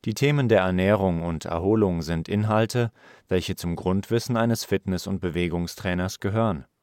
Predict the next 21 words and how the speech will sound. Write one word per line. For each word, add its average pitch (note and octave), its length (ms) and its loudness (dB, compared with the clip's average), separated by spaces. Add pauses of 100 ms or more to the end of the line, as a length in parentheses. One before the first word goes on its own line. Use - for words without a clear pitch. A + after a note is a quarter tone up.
jedoch F2+ 340 -2
nur C#2 180 -8
wenigen G#2+ 380 0
Einfluss F2+ 640 -2
auf G2+ 160 -2
unsere A#2+ 340 0
tägliche D#2 560 -4
Arbeit D#2+ 560 -2
haben. C#2+ 400 -4 (1400)
Welche B2 340 2
Bedeutung F2 600 0
hat C#2 180 -8
die C#2 100 -10
Koordination E2+ 920 0
und G2 200 -4
Beweglichkeit F#2+ 800 -2
für - 160 -4
meine A2 340 2
Fitness G2 540 -6
und G2 200 -2
Gesundheit? E2 760 -8